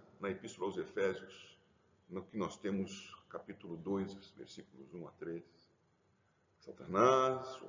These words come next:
mundo, a carne, nossos inimigos. O pecado está em nós, o pecado está no caminho.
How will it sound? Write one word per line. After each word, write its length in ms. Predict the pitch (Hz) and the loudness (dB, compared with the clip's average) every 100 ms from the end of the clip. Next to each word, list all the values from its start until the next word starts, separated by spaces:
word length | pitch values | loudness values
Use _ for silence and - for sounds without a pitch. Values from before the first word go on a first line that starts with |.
| 71 | -2
mundo, 600 | 107 135 131 131 110 - | 2 2 2 -2 -6 -12
a 200 | - - | -20 -4
carne, 480 | 107 107 95 - - - | 0 2 0 -6 -14 -8
nossos 300 | 101 127 120 | -8 -8 -8
inimigos. 560 | 139 147 170 202 151 - - - - _ _ _ _ _ _ | -2 4 6 6 2 -6 -10 -18 -20 _ _ _ _ _ _
O 40 | |
pecado 380 | 107 _ - 113 | -18 _ -12 -12
está 220 | - 123 | -10 -4
em 80 | 110 | -2
nós, 340 | 95 87 92 | 0 0 0
o 60 | - | -2
pecado 240 | - 123 | 0 0
está 180 | - 123 | 0 0
no 80 | 117 | 0
caminho. 540 | 135 123 147 165 147 | -2 0 2 2 0